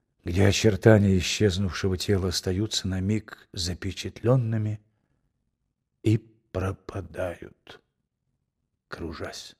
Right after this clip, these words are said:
Я закрыл ей веки, поцеловал ее в восковой лоб,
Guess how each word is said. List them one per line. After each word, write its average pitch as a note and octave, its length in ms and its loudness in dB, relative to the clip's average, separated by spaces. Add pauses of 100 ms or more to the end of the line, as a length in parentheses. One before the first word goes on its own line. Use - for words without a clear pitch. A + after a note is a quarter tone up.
(2250)
Я G2+ 400 4 (1000)
закрыл A2+ 540 0
ей F2 220 -2
веки, A2 520 -2 (1700)
поцеловал G#2+ 760 6
ее E2+ 400 -2
в E2 220 -6
восковой E2+ 640 -6
лоб, F2+ 480 -2